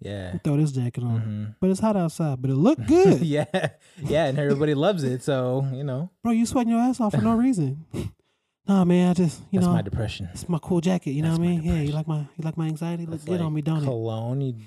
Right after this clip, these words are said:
Speaker 1: spray on some depression in the morning.
Speaker 2: Man, my followers is going down.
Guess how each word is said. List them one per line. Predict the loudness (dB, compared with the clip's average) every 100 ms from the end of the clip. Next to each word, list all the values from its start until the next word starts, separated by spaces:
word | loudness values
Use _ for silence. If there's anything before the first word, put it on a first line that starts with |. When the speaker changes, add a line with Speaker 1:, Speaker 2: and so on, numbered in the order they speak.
| -16
Speaker 1:
spray | -12 -6 -4
on | -4
some | -6 -6
depression | -4 -6 -6 -8
in | -8
the |
morning. | -8 -6 -8 -12 _ _ _ _ _ -12
Speaker 2:
Man, | -8 -6 -8 -10
my | -12 -4
followers | 0 0 -2
is | -6
going | -10 -10 -10
down. | -12 -12